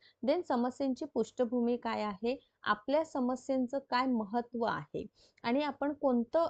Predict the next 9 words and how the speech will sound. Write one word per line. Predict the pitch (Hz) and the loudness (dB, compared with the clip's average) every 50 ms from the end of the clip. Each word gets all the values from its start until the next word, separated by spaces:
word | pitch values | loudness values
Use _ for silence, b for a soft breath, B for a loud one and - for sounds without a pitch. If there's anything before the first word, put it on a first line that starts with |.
| - | 0
अ, | 214 208 | -2 -4
काम | 208 - _ - 240 247 269 277 285 269 | -4 -4 _ -4 -2 0 2 2 2 2
या | 277 294 | 2 0
संशोधनातून | 285 285 254 233 214 202 - 262 226 262 247 240 240 226 - 254 254 262 | 0 -2 -2 -2 -2 0 0 0 0 2 0 0 -2 -2 -2 -2 -2 -2
करणार | 247 - 226 190 185 185 190 196 202 - - - | 0 0 0 2 2 0 0 -2 -2 -4 -6 -8
आहोत | 196 185 - - 170 160 - - | -8 -6 -4 -4 -4 -4 -6 -8
हे | - _ _ _ 269 302 294 247 | -18 _ _ _ 0 2 4 4
लिहावं | 208 185 - 160 156 156 151 | 2 0 -2 -4 -4 -4 -6
लागतं. | 151 139 - - _ - - | -6 -8 -10 -14 _ -18 -18